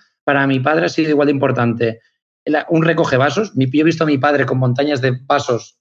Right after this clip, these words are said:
recogiendo vasos por el club, a mi padre. Es igual de importante el recoge vasos que el presidente de la compañía. Y en el momento que tú entiendes eso como directivo, funciona la maquinaria, porque tratas a todo el mundo por igual. Es igual de, es igual de importante mi secretaria personal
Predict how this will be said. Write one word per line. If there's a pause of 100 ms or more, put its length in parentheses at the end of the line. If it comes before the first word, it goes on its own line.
recogiendo
vasos
por
el
club,
a
mi
padre. (480)
Es
igual
de
importante
el
recoge
vasos (220)
que
el
presidente
de
la
compañía. (460)
Y
en
el
momento
que
tú
entiendes
eso
como
directivo, (760)
funciona
la
maquinaria, (420)
porque
tratas
a
todo
el
mundo
por
igual.
Es
igual
de,
es
igual
de
importante (200)
mi
secretaria
personal